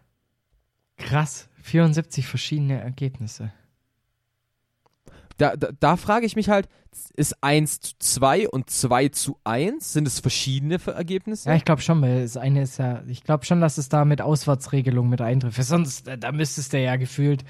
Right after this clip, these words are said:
Speaker 1: von
Speaker 2: Ja, dann, dann wär krass.
Speaker 1: da
Speaker 2: Dann wär
Speaker 1: müsstest
Speaker 2: krass,
Speaker 1: du ja
Speaker 2: ja.
Speaker 1: von, von zehn zu eins alles durch haben.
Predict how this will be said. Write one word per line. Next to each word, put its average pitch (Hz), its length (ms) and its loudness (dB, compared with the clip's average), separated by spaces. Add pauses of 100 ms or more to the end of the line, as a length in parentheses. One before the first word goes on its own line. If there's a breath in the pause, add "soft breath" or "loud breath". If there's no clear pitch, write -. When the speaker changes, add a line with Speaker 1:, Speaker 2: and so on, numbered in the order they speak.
(480 loud breath)
Speaker 1:
von 147 440 0
Speaker 2:
Ja, 131 80 -6
dann, 147 240 -4
dann 147 180 4
wär 285 100 6
krass. - 560 -6
Speaker 1:
da 139 60 -20
Speaker 2:
Dann - 60 -18
wär 139 80 0
Speaker 1:
müsstest 151 260 -2
Speaker 2:
krass, - 40 -6
Speaker 1:
du 156 40 0
ja 151 80 2
Speaker 2:
ja. 143 60 2
Speaker 1:
von, 147 340 0
von 139 480 0 (100)
zehn 180 340 2
zu - 200 -6
eins 160 320 2
alles 147 320 0
durch 156 320 0
haben. 113 220 -6